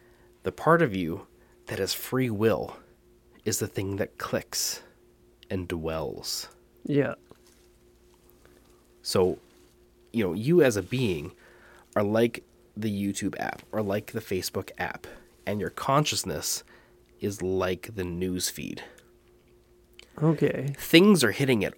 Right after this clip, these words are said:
Speaker 1: all the time. You have absolutely no control over, whether it's your past, whether it's your biology, whether it's things other things are throwing at you,
Speaker 2: Ex-,
Speaker 1: whether
Speaker 2: external, external circumstances.
Speaker 1: they're all external, and they're flowing through your news feed linearly.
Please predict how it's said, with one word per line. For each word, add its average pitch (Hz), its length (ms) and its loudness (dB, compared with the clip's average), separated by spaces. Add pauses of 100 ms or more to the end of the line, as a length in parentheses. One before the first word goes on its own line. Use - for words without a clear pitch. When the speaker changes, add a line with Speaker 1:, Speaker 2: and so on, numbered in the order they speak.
(180)
Speaker 1:
all 110 260 10
the 95 100 2
time. - 360 -2 (220)
You 107 140 2
have 57 100 -2 (400)
absolutely 120 500 4
no 95 160 -2
control 80 460 -6
over, - 320 -8 (240)
whether 98 320 0
it's - 160 -6
your 87 100 -8
past, - 440 -2
whether 101 280 -2
it's - 160 -8
your 110 60 -4
biology, 87 640 -4
whether 101 360 -2
it's - 180 -4
things 101 360 -2
other 95 200 -4
things 107 420 -4
are 82 40 -6
throwing 98 540 -2
at 87 160 -8
you, - 120 4
Speaker 2:
Ex-, 143 100 4
Speaker 1:
whether 107 220 4
Speaker 2:
external, 127 580 6
external 135 560 4
circumstances. - 460 0
Speaker 1:
they're 92 240 4
all 160 480 8
external, - 800 0 (420)
and 107 100 -2
they're 95 80 2
flowing 139 480 6
through 123 180 -2
your 110 140 2
news 107 380 0
feed 87 280 -4
linearly. 92 840 -2